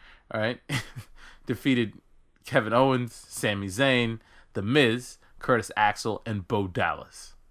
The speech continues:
All right. Um, I don't know. It, it felt like, I know y'all wanted something to do with Bobby Lashley, but it doesn't seem like i-, if you're gonna set him up to be, like,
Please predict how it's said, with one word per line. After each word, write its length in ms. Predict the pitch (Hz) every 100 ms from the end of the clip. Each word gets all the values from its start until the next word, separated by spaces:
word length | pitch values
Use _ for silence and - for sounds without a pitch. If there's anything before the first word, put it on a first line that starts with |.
| _ - - -
All 80 | 64
right. 180 | 57 - _ _ _ _ _ _ _ _ _ _ _ _ _ - - _ - -
Um, 440 | 147 117 98 90 95 _ _ _ _ _ _ _ _ _ _ _ _ _ -
I 80 | 226
don't 100 | 214
know. 80 | 160
It, 140 | 170
it 60 | 170
felt 180 | 233 190
like, 260 | 196 139 - - - - - _ _ _ - - - -
I 100 | 165
know 60 | 226
y'all 220 | 220 196
wanted 200 | 190 190
something 240 | 208 180
to 60 | 143
do 140 | 123
with 140 | 170 127
Bobby 260 | 147 147
Lashley, 460 | 123 143 151 175 165
but 180 | 131 123
it 100 | 120
doesn't 220 | 147 139
seem 280 | - 139 127
like 360 | 120 104 - _ _ _ _ _ _ _ _ _ -
i-, 100 | 104 -
if 220 | - 131
you're 100 | 156
gonna 140 | 156 131
set 200 | - 143
him 120 | 127
up 160 | 127 117
to 60 |
be, 120 | 113 113
like, 240 | 101